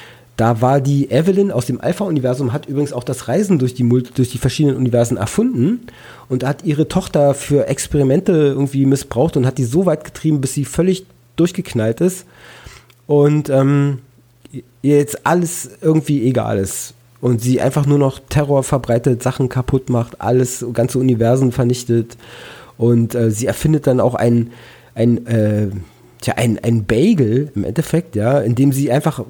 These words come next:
wie sie sagt, alles reingepackt hat. Alles aus allen Universen hat sie da reingepackt und, und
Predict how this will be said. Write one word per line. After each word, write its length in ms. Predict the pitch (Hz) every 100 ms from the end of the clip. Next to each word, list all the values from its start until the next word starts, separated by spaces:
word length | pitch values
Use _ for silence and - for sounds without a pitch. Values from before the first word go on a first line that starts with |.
| 135
wie 100 | 120
sie 140 | 131 135
sagt, 300 | 123 135 -
alles 420 | - 196 214 -
reingepackt 540 | 127 143 147 113 - -
hat. 260 | 127 - - -
Alles 300 | - 190 -
aus 180 | 92 -
allen 260 | 127 175
Universen 440 | 160 156 131 131 131
hat 120 | 123
sie 80 | 120
da 140 | 120
reingepackt 640 | 113 113 139 127 110 - -
und, 240 | 110 104
und 240 | 107 107